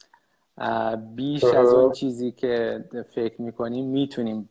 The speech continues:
Speaker 1: ب-، بد و خوب خودمون رو تشخیص بدیم. و اینکه بگیم نه نمیدونستم، من متوجه نشدم، اینا یه خورده به نظر من، اه، ساده بینی به موضوعه.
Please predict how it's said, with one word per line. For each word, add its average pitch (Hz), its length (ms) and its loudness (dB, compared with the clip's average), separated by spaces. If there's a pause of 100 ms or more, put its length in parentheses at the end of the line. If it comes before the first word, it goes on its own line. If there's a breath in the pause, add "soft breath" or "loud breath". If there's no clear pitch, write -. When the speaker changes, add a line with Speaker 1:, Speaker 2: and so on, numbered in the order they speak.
(120)
Speaker 1:
ب-، 107 320 0
بد 107 320 -2
و 120 40 -2
خوب 131 360 -2
خودمون 135 520 0
رو 127 80 -6
تشخیص - 640 -8
بدیم. 95 300 -8 (800 loud breath)
و 139 60 0
اینکه 180 260 2
بگیم 165 420 -2
نه 160 120 2
نمیدونستم، 135 920 -6
من 120 260 -6
متوجه 120 580 -6
نشدم، 131 460 -10
اینا 151 140 -14
یه 180 260 -6
خورده 160 440 -6
به 147 120 -4
نظر 127 360 -8
من، 147 340 -12
اه، 107 520 -20
ساده 120 540 -4
بینی 120 300 -8
به 139 100 -6
موضوعه. 104 540 -8